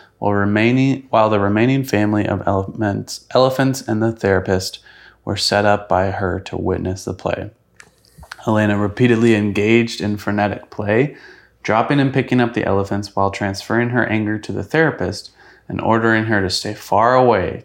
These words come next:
at the other side of the room. In this session, Elena was displaying punishment and a punitive control strategy towards the therapist, often seen as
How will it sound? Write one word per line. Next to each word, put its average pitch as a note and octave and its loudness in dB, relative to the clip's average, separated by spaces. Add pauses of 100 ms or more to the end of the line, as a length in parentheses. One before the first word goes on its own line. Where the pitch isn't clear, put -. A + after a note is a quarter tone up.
(140)
at F#2+ -2
the G2 -2
other F#2+ 0
side G2+ -4
of G2 -4
the G2 -4
room. F#2 -6 (680)
In A2+ 4
this B2 2
session, G2+ -2
Elena G#2 0
was G2+ -2
displaying G2 -6
punishment - -2 (420)
and G2+ -2
a F#2 2
punitive C3 -2 (160)
control G#2 -2
strategy G2 -2
towards F#2+ -6
the F#2+ -6
therapist, - -12 (400)
often A2+ 0
seen G2+ -4
as G#2 -6